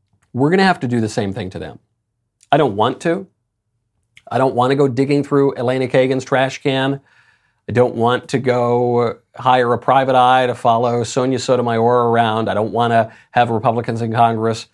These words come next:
subpoena private citizens who one time had lunch with any of the liberal judges. But w-, we will have to do that because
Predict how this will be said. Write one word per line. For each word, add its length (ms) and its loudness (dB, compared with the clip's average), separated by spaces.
subpoena 600 -2
private 440 0
citizens 800 -2
who 160 2
one 380 0
time 260 0
had 160 -2
lunch 340 -2
with 420 -4
any 260 0
of 60 -2
the 80 -4
liberal 300 -2
judges. 460 -2
But 140 -2
w-, 200 -4
we 80 4
will 160 2
have 240 -4
to 80 -6
do 140 -2
that 260 -8
because 640 0